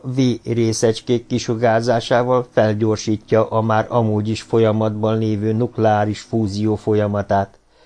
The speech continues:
Ezért merült fel bennem a gondolat,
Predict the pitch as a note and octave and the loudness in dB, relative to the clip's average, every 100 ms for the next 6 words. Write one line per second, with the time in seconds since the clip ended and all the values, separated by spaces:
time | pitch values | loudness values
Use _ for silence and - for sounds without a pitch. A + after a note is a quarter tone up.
0 | - - _ D#3 D#3+ C3+ A#2+ - A#2 A#2+ | -20 -20 _ 0 4 2 0 0 2 2
1 | A#2+ - A#2+ A#2 A#2+ A#2+ A#2+ B2 A#2 A2+ | -2 2 2 4 2 2 0 0 -2 0
2 | A2 A2+ A2+ A2 A2 | 0 0 2 2 0